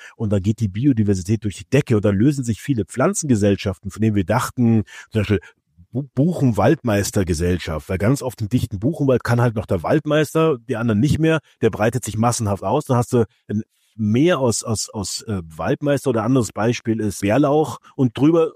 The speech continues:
stehen nur Buchen. Und das ist eine Pflanzengesellschaft, die ist sogar, äh, geschützt, äh, weil wir Lebensraumtypen L R T-Nummern verteilen, also Lebensräume. Perverserweise ist sogar die Mähwiese, die Flachlapp-Mähwiese hat einen Lebensraumtyp bei uns in Deutschland. Also im Katalog der Lebensräume ist die Flachlapp-Mähwiese,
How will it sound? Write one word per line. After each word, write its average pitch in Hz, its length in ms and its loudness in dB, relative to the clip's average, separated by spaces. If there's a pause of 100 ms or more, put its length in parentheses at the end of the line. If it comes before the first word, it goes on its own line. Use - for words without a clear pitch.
stehen 143 320 0
nur 156 280 6
Buchen. 123 540 -2
Und 120 160 -4
das 123 120 -4
ist 143 120 -4
eine 139 140 2
Pflanzengesellschaft, 117 800 -2
die 151 60 -4
ist 135 80 -6
sogar, 127 300 2
äh, 78 340 -10
geschützt, - 440 -8
äh, 117 600 -6 (240)
weil 113 200 -4
wir 113 140 0
Lebensraumtypen 117 640 0
L 120 140 -2
R 113 80 0
T-Nummern 123 460 4
verteilen, 113 440 -2
also 117 180 0
Lebensräume. 123 640 0 (440)
Perverserweise 123 800 4
ist 131 160 2
sogar 110 260 4
die 95 120 0
Mähwiese, 147 920 2 (360)
die 92 80 -4
Flachlapp-Mähwiese 107 960 0
hat - 100 -6
einen 95 120 2
Lebensraumtyp 120 1080 0
bei 123 100 -4
uns 110 220 -4
in 120 100 2
Deutschland. 127 640 0
Also 90 160 -10
im 92 120 -8
Katalog 110 480 -2
der 107 80 0
Lebensräume 131 600 0
ist - 140 -10
die 101 60 -2
Flachlapp-Mähwiese, 131 600 0